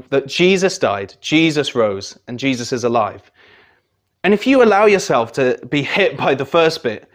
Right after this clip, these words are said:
then the second bit is so sweet. How sweet is the gospel to a sinner's soul? And you see, that's what Lent is really all about. It's about what it says in One Peter chapter five, verse six and seven.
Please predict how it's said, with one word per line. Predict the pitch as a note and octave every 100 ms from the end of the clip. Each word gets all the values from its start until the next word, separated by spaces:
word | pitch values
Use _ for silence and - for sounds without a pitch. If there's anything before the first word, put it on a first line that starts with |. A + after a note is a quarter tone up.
| _ _ _ _
then | D3 D3+
the |
second | C#3+ - F#3+ F#3 F3 D3
bit | B2 G#2 - _
is | D3 C#3+
so | - - G3+ F#3+ F#3+ F3
sweet. | - F#3 F#3 C3
How | - F#3+
sweet | F#3 A3 A#3 G#3+
is | F#3+
the | F3
gospel | F3 E3+ E3+ C#3 A2+ - - -
to | D3+
a | C3+
sinner's | - D#3+ C#3 C3+ - -
soul? | - A#2 G#2+ - - _ _ _ _ _ _ _ _ _ -
And |
you | D#3+
see, | G#3
that's | G3+ F#3+ -
what | D#3+
Lent | C#3 A#2+ A2+
is | A2+
really | A#2+ A2+
all | G#2+
about. | G#2 G#2 G#2 - _ _ _ _ _ _ _ -
It's | D3
about | F3 F3+ F3+ - -
what | C#3 C#3+ -
it | C3+
says | - B2+ A2
in | - A#2+
One | B2+
Peter | B2+ B2+ A2
chapter | A2+ D#3+ - B2+
five, | A#2 G#2+ G2+
verse | A2 G#2
six | - - -
and | A2
seven. | - G#2+ G2+